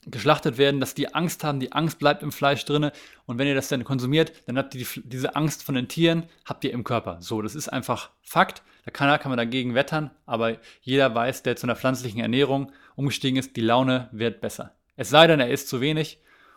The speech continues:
und nimmt ganz doll ab und, ja, hat nicht genügend Nährstoffe, dann droppt die Laune auch. Das wollen wir natürlich nicht. So. Aber das sind so Dinge, die, die hat man halt selber in der Hand. Und das sind so einfache Dinge. Weißt du, das sind so einfache Dinge. Und dann gibt's eine Sache,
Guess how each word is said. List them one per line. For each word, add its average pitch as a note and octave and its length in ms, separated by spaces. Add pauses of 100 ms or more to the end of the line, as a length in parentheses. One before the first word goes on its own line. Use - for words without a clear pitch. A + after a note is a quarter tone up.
(100)
und C3 440 (420)
nimmt C3 300
ganz B2+ 180
doll A#2+ 140
ab B2+ 260
und, A#2+ 380
ja, G2+ 260
hat - 80
nicht - 120
genügend A2+ 180
Nährstoffe, A2 360
dann G#2+ 460 (800)
droppt A#2 340
die A#2+ 60
Laune G#2+ 320
auch. F#2+ 120
Das F#2+ 160
wollen G#2 120
wir G2+ 60
natürlich F#2+ 240
nicht. C#3+ 300 (340)
So. G2+ 260 (380)
Aber G2+ 100
das C#3+ 160
sind E3+ 100
so D#3 100
Dinge, D#3+ 260
die, C3+ 180
die C#3+ 100
hat - 60
man E3+ 100
halt E3 140
selber E3+ 220
in D#3 60
der D3 120
Hand. F3 140
Und C3+ 80
das C3+ 100
sind D#3 100
so D3+ 160
einfache D#3+ 520
Dinge. G2+ 280 (220)
Weißt - 160
du, - 40
das - 100
sind D3 100
so D3+ 80
einfache D#3+ 440
Dinge. C3 300 (320)
Und B2 160
dann F3 200
gibt's F#3+ 160
eine D#3+ 180
Sache, D3 480